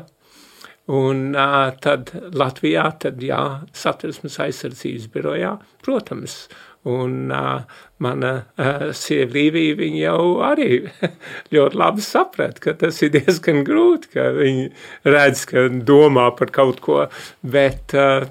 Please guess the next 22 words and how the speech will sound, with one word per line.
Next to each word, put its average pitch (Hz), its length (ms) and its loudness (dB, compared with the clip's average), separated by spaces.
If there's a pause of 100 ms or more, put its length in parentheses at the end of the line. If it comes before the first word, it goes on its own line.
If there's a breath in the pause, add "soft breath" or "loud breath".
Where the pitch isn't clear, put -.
stāstīt, 143 800 -2
kas - 240 -2
tas 143 240 -6
ir 139 240 0
un 131 160 -6
kāpēc 135 640 0 (480 loud breath)
pēkšņi 139 580 2 (140)
ir, 135 320 0
ā, 135 240 2
no 139 160 2
atvaļinājuma 139 800 0 (320 loud breath)
agri 135 400 2
jāatgriežas 147 1120 2
un 127 160 -2
jātiekās 135 880 -2
ar - 160 -14
cilvēkiem, 135 800 -4
bet, 131 160 -4
nu, 135 220 -6 (580)
skaidrojumu 139 720 0
nekādu 160 480 -4
nav. 123 160 -2